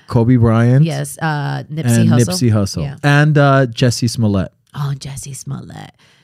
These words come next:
Speaker 1: I mean, listen to the song and then watch the music video.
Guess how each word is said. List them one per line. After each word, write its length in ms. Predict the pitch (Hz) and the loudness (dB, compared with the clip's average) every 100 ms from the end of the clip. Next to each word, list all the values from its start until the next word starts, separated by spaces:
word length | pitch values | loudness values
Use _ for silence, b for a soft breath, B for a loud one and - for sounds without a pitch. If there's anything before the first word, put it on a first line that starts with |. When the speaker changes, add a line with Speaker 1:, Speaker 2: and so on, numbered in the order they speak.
| b | b
Speaker 1:
I 60 | 139 | 0
mean, 160 | 135 | 2
listen 240 | 135 143 170 | 2 2 2
to 100 | 143 | 4
the 100 | 131 | 2
song 520 | 110 131 143 185 233 _ _ _ _ _ _ | 2 4 4 4 2 _ _ _ _ _ _
and 260 | 131 123 120 | 0 2 4
then 260 | 135 131 | 4 2
watch 320 | 107 101 98 - | 2 -2 -4 -4
the 80 | |
music 300 | 95 92 87 | -2 0 -2
video. 420 | - 78 71 60 | -8 -10 -10 -12